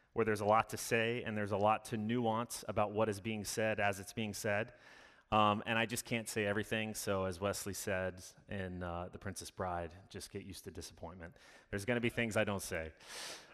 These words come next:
Um, <laughs> we'll have a lot more time to talk about money in the life of our church, so I can't do everything this morning. But with that being said, would you pray with me? Oh, Heavenly Father,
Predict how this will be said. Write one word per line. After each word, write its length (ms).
Um, 380
<laughs> 580
we'll 180
have 180
a 40
lot 280
more 160
time 300
to 40
talk 240
about 180
money 360
in 80
the 80
life 200
of 80
our 100
church, 360
so 100
I 60
can't 220
do 100
everything 300
this 180
morning. 300
But 80
with 140
that 160
being 140
said, 340
would 140
you 60
pray 180
with 160
me? 140
Oh, 220
Heavenly 380
Father, 480